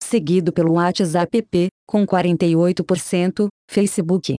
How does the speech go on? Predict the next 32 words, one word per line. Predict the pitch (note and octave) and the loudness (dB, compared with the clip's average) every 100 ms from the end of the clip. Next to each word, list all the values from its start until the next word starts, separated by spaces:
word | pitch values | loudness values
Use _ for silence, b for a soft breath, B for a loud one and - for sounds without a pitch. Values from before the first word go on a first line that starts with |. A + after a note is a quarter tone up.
| _ | _
com | - G#3+ | 0 2
trinta | F3+ F3 E3+ | 2 0 0
e | D#3 | -2
cinco | - G#3+ G3+ G3+ | -2 -2 0 0
por | F3+ | -2
cento, | - - F3+ F#3 G#3 G3+ _ | -2 -2 -2 0 -2 -4 _
e | F#3 | -2
T | G#3 G#3+ | 2 0
I | |
K | F#3 F#3 E3+ | 2 0 0
T | F3+ | 0
O | E3+ D#3 | 0 0
K, | - F3 D#3 - - | 0 -2 -4 -10 -4
com | A3 G3+ | 0 2
vinte | F3+ F#3 | 2 0
e | D#3+ | 0
seis | - A3+ A3+ | 0 0 0
por | E3+ | -4
cento. | - - C#3 B2+ A#2 - _ _ - | -4 -2 -2 -2 -4 -6 _ _ 0
Entre | G#3+ G3 F3+ | 2 2 0
as | E3+ | -2
práticas | - F#3 F3 - - F3 D3+ | 0 2 2 0 0 0 2
mais | E3+ G#3 - | 0 0 -2
frequentes | - C#3+ F3+ F#3 E3+ | -4 0 0 0 0
estão | E3 D#3 G3+ | 0 0 0
a | F#3+ | 0
venda | E3+ E3+ D#3+ F3 | 0 0 2 2
de | E3 | 2
ingressos | E3 F3 F3+ - F3+ | 2 2 2 0 0
inexistentes, | F#3 F3 D3+ C#3 - F#3+ F#3 D#3 C3+ - - _ | 2 2 2 -2 -2 0 0 0 -4 -4 -10 _
produtos | - A#3 E3+ E3 E3+ - | -2 0 0 0 -2 -2
falsificados, | G#3 G3+ - F3+ G#3 F#3+ D#3+ C3+ C#3 | 0 0 0 -2 -2 0 0 0 -4